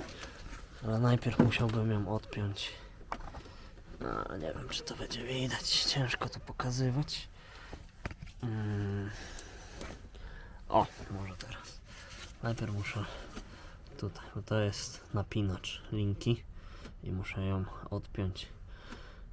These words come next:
e, no tu z tego mocowania. I ona tu będzie luźna i spróbuję ją wtedy wyciągnąć tutaj na wierzch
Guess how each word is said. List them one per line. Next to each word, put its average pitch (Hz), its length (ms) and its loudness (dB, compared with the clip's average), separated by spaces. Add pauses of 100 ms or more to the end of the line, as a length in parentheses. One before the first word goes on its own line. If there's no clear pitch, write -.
(120)
e, 95 680 4 (300)
no 262 140 6
tu - 100 4
z - 80 -2
tego 98 220 6
mocowania. 90 580 2 (720)
I 107 80 0
ona 107 200 6
tu 113 120 2
będzie 95 280 4
luźna 120 420 8 (200)
i - 80 -2
spróbuję 98 560 4
ją 92 140 6
wtedy 92 360 2 (440)
wyciągnąć 101 540 6
tutaj 92 340 -2
na 107 180 6
wierzch 107 360 2